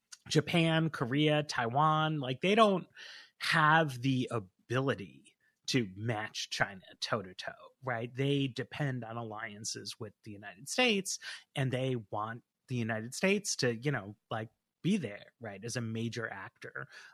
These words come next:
on the world stage. And you see, I mean, that's another strength America has, is that not everyone around the world, but many people around the world,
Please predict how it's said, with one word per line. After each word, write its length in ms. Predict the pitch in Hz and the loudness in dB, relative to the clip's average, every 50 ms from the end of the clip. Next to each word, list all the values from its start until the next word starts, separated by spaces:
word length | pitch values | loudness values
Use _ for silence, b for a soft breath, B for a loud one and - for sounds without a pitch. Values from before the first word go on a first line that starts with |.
| B - | B -4
on 120 | 127 123 | -4 -2
the 60 | 113 | -2
world 280 | 101 101 113 101 98 113 | -4 -4 -6 -6 -6 -6
stage. 460 | - - 277 302 311 254 190 180 - | 0 2 2 4 4 4 2 4 4
And 280 | 214 208 - 240 254 285 | 2 2 2 2 4 4
you 60 | 311 | 4
see, 180 | - - 403 359 226 | 6 8 8 8 10
I 60 | 233 | 8
mean, 180 | 233 254 233 | 8 8 8
that's 280 | 196 254 277 285 - 277 | 10 10 10 10 10 8
another 340 | 220 208 202 196 160 139 113 | 8 10 10 10 10 8 6
strength 540 | - - - - 127 113 139 170 156 - - | 4 0 0 0 0 0 0 -2 -4 -2 0
America 420 | 180 175 180 175 185 190 185 190 | 2 4 4 4 4 4 2 2
has, 360 | 170 185 180 190 208 202 - 165 | 2 4 4 2 2 0 0 -2
is 100 | 127 - | 0 0
that 220 | 135 127 - - B B B B B B _ _ _ _ _ _ _ _ _ _ _ _ _ _ _ _ _ _ _ _ _ _ _ _ _ - - - - | 0 -2 -2 -4 B B B B B B _ _ _ _ _ _ _ _ _ _ _ _ _ _ _ _ _ _ _ _ _ _ _ _ _ -20 -10 4 8
not 200 | 170 185 170 - | 10 10 10 10
everyone 380 | 143 147 127 156 156 170 170 175 | 10 8 10 10 10 10 10 10
around 240 | 165 170 170 170 170 | 8 8 8 8 6
the 60 | 170 | 4
world, 440 | 160 170 170 170 185 202 208 190 - | 4 4 4 6 4 4 2 2 0
but 220 | 117 107 - - | -2 -2 -2 -4
many 280 | 113 110 101 117 127 123 | -6 -4 -4 -4 -6 -4
people 380 | - 147 139 - 147 143 139 | -2 -2 -2 0 -2 -2 0
around 280 | 143 143 156 151 151 156 | 2 4 4 6 6 4
the 60 | 156 | 4
world, 400 | 156 156 156 160 170 175 180 | 4 4 2 2 0 0 -4